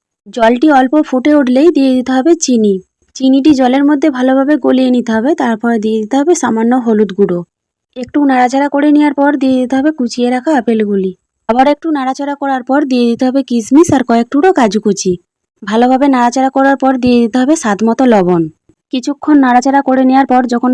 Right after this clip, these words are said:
সেদ্ধ হয়ে যাবে, তখন পাতিলেবুর রস দিয়ে নামিয়ে নিতে হবে। আপেলের চাটনি তৈরি। আপেলের চাটনি বানানো যতটা সহজ,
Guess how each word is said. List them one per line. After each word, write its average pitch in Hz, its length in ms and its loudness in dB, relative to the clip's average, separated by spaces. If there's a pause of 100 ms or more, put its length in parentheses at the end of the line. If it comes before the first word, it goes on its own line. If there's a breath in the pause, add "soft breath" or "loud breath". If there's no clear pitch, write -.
সেদ্ধ 233 240 -4
হয়ে 294 220 4
যাবে, 247 280 0
তখন 226 340 -2
পাতিলেবুর 254 600 0
রস 220 220 0
দিয়ে 294 220 4
নামিয়ে 220 340 2
নিতে 190 180 -2
হবে। 170 260 -4 (260)
আপেলের 233 420 -2
চাটনি 233 340 2 (160)
তৈরি। 190 340 2 (420)
আপেলের 254 460 -4
চাটনি 269 320 0 (140)
বানানো 233 360 0
যতটা 302 300 -2
সহজ, 262 340 -2